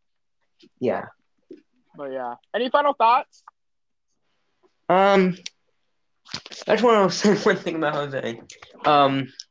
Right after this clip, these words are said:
Speaker 1: the thing that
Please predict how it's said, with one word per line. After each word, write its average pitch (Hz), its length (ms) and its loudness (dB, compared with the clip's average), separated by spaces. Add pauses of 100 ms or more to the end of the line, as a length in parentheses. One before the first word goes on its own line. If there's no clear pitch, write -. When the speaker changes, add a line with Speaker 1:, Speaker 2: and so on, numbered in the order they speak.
(1600)
Speaker 1:
the 170 260 6
thing 165 320 0
that 139 280 -2